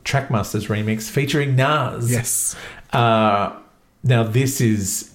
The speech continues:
Speaker 1: a lot. Written by
Speaker 2: Okay.
Speaker 1: Jennifer Lopez, Corey Rooney, Troy Oliver, Lorraine Cheryl Cook, <laughs> Ronald Lepre, Jean-Claude Oli-, Olivier,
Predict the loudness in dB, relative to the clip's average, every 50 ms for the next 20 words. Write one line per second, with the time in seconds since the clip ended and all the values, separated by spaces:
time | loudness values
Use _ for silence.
0 | -10 _ -2 -2 0 0 -2 -2 -4 -6 -10 -10 -8 -8 -8 -10 -14 -20 _ -20
1 | _ _ -20 -8 -2 0 2 4 4 2 2 0 -2 -2 0 2 2 2 2 0
2 | -2 -4 -8 -10 -14 -14 -14 -14 -14 -14 -16 -18 -20 -20 -20 -20 -20 -20 -20 -8
3 | -2 0 2 2 2 2 0 0 2 0 0 0 -2 -4 -6 -8 -6 -2 2 2
4 | 4 4 2 2 2 2 0 0 0 -2 0 0 0 2 2 2 0 2 2 2
5 | 0 2 0 0 0 0 -2 -2 -2 -2 0 0 -2 -4 -4 -4 -4 -4 -6 -10
6 | -12 -4 0 2 4 4 2 2 0 0 2 2 0 0 0 0 -2 -2 0 0
7 | 2 2 2 2 0 0 -2 0 0 2 2 2 2 0 -2 -2 0 0 2 2
8 | 2 2 2 0 0 -2 -4 -2 0 0 2 2 2 2 4 4 4 2 2 0
9 | -4